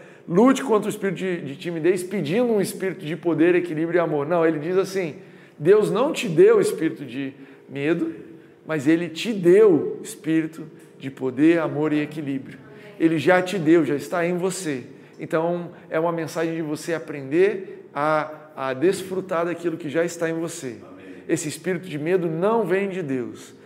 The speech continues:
Speaker 1: Isso não vem dele, isso vem, é, do diabo, isso vem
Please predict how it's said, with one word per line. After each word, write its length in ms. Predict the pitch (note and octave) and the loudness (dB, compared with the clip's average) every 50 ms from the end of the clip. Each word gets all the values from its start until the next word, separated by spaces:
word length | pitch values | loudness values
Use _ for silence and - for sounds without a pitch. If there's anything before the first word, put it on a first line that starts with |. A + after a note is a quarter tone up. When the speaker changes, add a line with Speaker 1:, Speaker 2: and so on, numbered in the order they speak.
| - - - - | -20 -20 -14 -8
Speaker 1:
Isso 220 | - E3 D#3+ - E3 | -8 -6 -6 -6 -4
não 280 | E3 F#3 G#3+ A3 G3 | -2 -2 -2 -2 0
vem 340 | D3+ E3+ F#3 G3 F#3+ F#3+ - - - - - | 0 0 0 0 -2 -6 -10 -16 -18 -20 -14
dele, 420 | - C3+ D3 E3 E3 E3 D3+ C3 B2 | -6 0 4 4 6 6 4 2 0
isso 300 | B2 C#3+ D3 D3 - D3 | -4 -4 -6 -4 -6 -6
vem, 380 | A#2+ C#3 D#3 E3+ F3+ F3+ F3 F3 - - - - - | -4 -4 -4 -4 -4 -6 -8 -12 -16 -20 -20 -16 -8
é, 200 | D3 D3+ D3+ D3 | -6 -4 -2 -2
do 160 | C#3 C3+ D3 | -2 -2 -4
diabo, 520 | C#3 - C3 C3 C#3 D#3+ F3 F3+ F3 E3+ E3 | -4 -2 -2 2 4 4 4 4 4 2 0
isso 200 | D#3+ - D3+ D3+ | 0 0 -4 -6
vem 340 | A#2 C#3+ D#3 E3 E3+ D#3+ | -2 -2 -2 -2 -4 -8